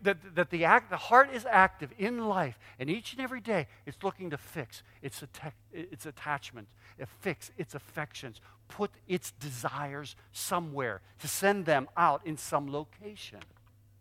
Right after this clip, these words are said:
See, this is why the first command in Exodus chapter twenty,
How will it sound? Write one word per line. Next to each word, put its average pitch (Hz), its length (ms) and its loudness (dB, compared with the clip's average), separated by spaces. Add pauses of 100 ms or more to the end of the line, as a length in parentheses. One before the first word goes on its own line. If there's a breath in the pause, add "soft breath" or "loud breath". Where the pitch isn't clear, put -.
(1300 loud breath)
See, 185 140 -8
this 247 280 -8
is - 100 -14
why 202 300 0
the 160 100 -8
first - 440 -6
command 156 500 -4 (320 loud breath)
in 135 80 -8
Exodus 143 420 0
chapter 147 360 0
twenty, 139 440 0